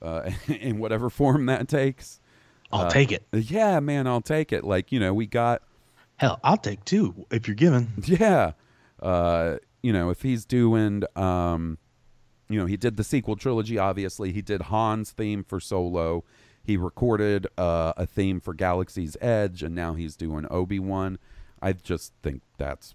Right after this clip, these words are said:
Speaker 1: fucking cool, man.
Speaker 2: To me, of the projects that they have going,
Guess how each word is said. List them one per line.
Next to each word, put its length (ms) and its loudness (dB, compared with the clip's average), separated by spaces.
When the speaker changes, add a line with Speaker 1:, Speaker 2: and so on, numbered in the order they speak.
Speaker 1:
fucking 520 -12
cool, 460 -10
man. 300 -12
Speaker 2:
To 120 0
me, 560 2
of 340 2
the 80 -2
projects 880 -2
that 180 -4
they 120 0
have 320 -2
going, 420 0